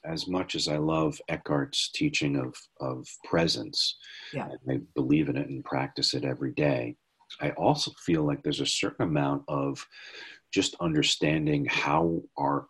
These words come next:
Speaker 1: internal system is set up, and by no fault of our own, our system likes to think about the past, likes to think about the future.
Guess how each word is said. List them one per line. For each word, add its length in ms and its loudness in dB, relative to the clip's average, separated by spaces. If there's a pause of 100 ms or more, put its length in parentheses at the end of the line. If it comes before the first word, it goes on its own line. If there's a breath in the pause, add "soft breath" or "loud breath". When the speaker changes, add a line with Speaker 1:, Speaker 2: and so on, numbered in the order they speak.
Speaker 1:
internal 600 -2
system 500 0
is 160 4
set 160 0
up, 320 0
and 280 -2 (360 loud breath)
by 360 4
no 260 2
fault 400 2
of 80 -4
our 260 2
own, 400 6 (580 loud breath)
our 160 4
system 540 4 (200)
likes 280 2
to 180 0
think 160 0
about 300 -6
the 80 -20 (140)
past, 280 -6 (180)
likes 440 2
to 140 -4
think 180 -2
about 260 -4
the 80 -12 (120)
future. 340 -6